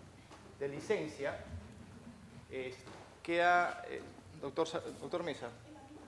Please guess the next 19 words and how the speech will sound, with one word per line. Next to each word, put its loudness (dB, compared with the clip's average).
le, 4
le 4
entrego 10
esto 6
para 12
los 6
dos 8
regidores 6
que -2
están 2
de, 0
de 2
licencia 2
y 0
esta 0
queda 6
en -2
manos 4
de 10